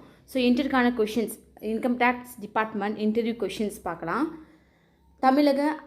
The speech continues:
அமைச்சரவைகள் பத்தி பார்க்கலாம். தமிழக அமைச்சரவையில் மொத்தம் முப்பத்தி நான்கு அமைச்சர்கள் வந்து உள்ளனர். மாண்புமிகு தமிழக முதலமைச்சர் திரு மு க ஸ்டாலின் அவர்கள், மாண்புமிகு நீர்வளத்துறை அமைச்சர் திரு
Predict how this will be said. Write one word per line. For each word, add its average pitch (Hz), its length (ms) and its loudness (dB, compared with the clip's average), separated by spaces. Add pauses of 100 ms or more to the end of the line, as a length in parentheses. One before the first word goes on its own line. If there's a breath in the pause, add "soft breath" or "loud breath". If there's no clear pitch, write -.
(140)
அமைச்சரவைகள் 220 640 0
பத்தி - 220 -6
பார்க்கலாம். 175 340 -4 (180)
தமிழக 285 320 6 (100)
அமைச்சரவையில் 226 680 0
மொத்தம் 247 360 0
முப்பத்தி 269 460 2
நான்கு 214 340 2 (140)
அமைச்சர்கள் 208 480 0
வந்து 190 200 2 (200)
உள்ளனர். 180 440 2 (1300)
மாண்புமிகு 254 600 6 (100)
தமிழக 269 460 4
முதலமைச்சர் 233 680 2 (240)
திரு 247 220 0 (240)
மு 262 80 6 (120)
க 269 160 4
ஸ்டாலின் 220 520 4
அவர்கள், 175 360 0 (1000)
மாண்புமிகு 240 760 4 (400)
நீர்வளத்துறை 269 720 4
அமைச்சர் 247 460 0
திரு 247 180 2